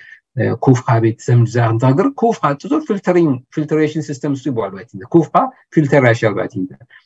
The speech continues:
إي air، air purifier وا fil-، آه، filtration system مي خاري ملتا وا. آه، كوف خا، كوف خا أير ذاته، كوف خا أنت إحرازان مي ذاته بومبو أير بتشي زال أنت خجر. كلها يخان أنت إحرازان.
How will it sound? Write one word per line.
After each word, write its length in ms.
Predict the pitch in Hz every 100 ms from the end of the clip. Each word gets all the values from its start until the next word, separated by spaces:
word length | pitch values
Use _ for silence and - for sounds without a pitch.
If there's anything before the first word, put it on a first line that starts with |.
| _
إي 340 | 113 127 127 127
air، 500 | 123 123 123 120 113 - _ _
air 180 | 120 120
purifier 400 | 117 127 117 110
وا 580 | 113 110 110 123 123 123
fil-، 360 | 113 117 - -
آه، 280 | 113 110
filtration 720 | 107 _ 117 120 120 123 123 120
system 480 | 120 117 120 113 113
مي 240 | 117 127
خاري 300 | 123 127 117
ملتا 280 | 127 143 277
وا. 140 | 180 214 - _ _ -
آه، 280 | 123 127 117
كوف 200 | 143 123
خا، 460 | - 123 120 117 117
كوف 240 | - 165 120
خا 300 | 147 160 151 _ -
أير 220 | 131 139
ذاته، 380 | 131 - - -
كوف 240 | - 156 127
خا 120 | 110
أنت 120 | 98 104 107 110 123
إحرازان 480 | 117 131 139 180 202 - _ _ _
مي 260 | 120 147 147
ذاته 420 | 143 139 170 180
بومبو 520 | 120 117 135 131 135
أير 100 | 139
بتشي 440 | 131 123 - 143
زال 120 | 135 139
أنت 120 | 135
خجر. 300 | 147 175 254 - _ _
كلها 320 | - 143 143
يخان 220 | 139 135
أنت 160 | 117 117
إحرازان. 420 | 113 - 117